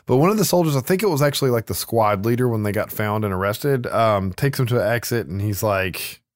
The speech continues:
"I, I don't, shouldn't be doing this, but <laughs> if you wanna go out in the shit to save your friend, I'm not gonna stop you." 'Cause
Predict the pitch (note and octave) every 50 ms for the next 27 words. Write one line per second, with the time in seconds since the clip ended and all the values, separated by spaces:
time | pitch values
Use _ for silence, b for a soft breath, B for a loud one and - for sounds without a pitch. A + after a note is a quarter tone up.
0 | _ _ G2+ G#2+ - - A2 A2 F#2 - - - C#3+ A#2+ A2+ A2 G2+ A#2 A#2+ B2
1 | A#2 G#2+ G#2+ A#2 A#2 A#2 G#2+ - - - A2 G2+ - - - - A2 - - -
2 | G3+ F3+ F3 F#3 C3+ D#3 D3 D#3 D#3 C3+ A#2+ G#2 - - D#3 D3+ - - - -
3 | C3+ B2 A#2+ A2 - B2+ B2+ B2 A#2 A2+ A#2+ A#2+ G#2+ F#2+ F#2+ F2+ - - F#2+ F2+
4 | E2 D#2 - F2 E2+ E2+ - _ _ _ _ _ B2